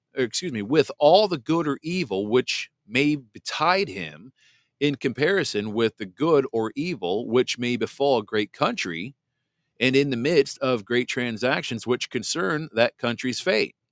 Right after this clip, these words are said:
Let the consequences be what they will, I am careless. No man can suffer too much, no man fall too soon. And if he suffer, or if he fall ill, the defense of the liberties and constitution of his country.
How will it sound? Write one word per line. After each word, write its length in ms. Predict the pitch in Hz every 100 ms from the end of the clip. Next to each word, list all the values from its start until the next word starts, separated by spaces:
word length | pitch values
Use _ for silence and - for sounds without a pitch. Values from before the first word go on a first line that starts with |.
| _ _ _ _ _ _ -
Let 160 | 120 120
the 80 |
consequences 720 | 107 123 143 - - 127 117 98
be 280 | 110 127
what 260 | 117 120 -
they 160 | 104 95
will, 380 | 98 135 175 -
I 180 | 101
am 240 | 104 135 175
careless. 600 | - 113 104 123 143 -
No 220 | 98 110
man 240 | 120 123 117
can 160 | -
suffer 340 | 98 131 120 107
too 220 | - 120
much, 320 | 110 143 -
no 240 | 101 98 101
man 280 | 107 107
fall 300 | 104 110 101
too 220 | 98 110 101
soon. 400 | - 120 147 143
And 160 | 95
if 140 | 101 -
he 100 | 98
suffer, 580 | - 151 160 165 165 - _ _
or 140 | - 107
if 120 | - -
he 120 | 110
fall 340 | - 131 123 107
ill, 380 | 147 131 113 127
the 140 | 107
defense 460 | 101 - 131 123 123
of 120 | 104
the 80 | 95
liberties 800 | 104 139 170 131 101 117 147
and 240 | - 113 104
constitution 600 | 123 113 - 135 123 110
of 100 | 101
his 140 | 107
country. 600 | - 120 117 - 92 78